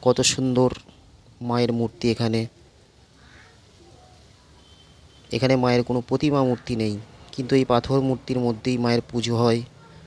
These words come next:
খুবই জাগ্রত মা, মা ব্রাহ্মণী, মা পদ্মা,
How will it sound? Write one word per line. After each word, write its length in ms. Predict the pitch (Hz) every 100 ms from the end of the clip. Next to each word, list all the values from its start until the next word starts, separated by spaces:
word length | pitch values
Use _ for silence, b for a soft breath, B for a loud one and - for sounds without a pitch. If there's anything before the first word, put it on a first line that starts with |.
| - -
খুবই 260 | 131 131
জাগ্রত 500 | 127 117 107 123 123
মা, 320 | 123 113 113 113 - - - - - - - - - - - - - - - - - - - - - - - - - - - - - - - - - - - - - - - - -
মা 200 | 110 110
ব্রাহ্মণী, 640 | 104 107 117 117 120 120 - - _ _ - _ _ _ - - -
মা 160 | 110 113 113
পদ্মা, 500 | 113 107 123 123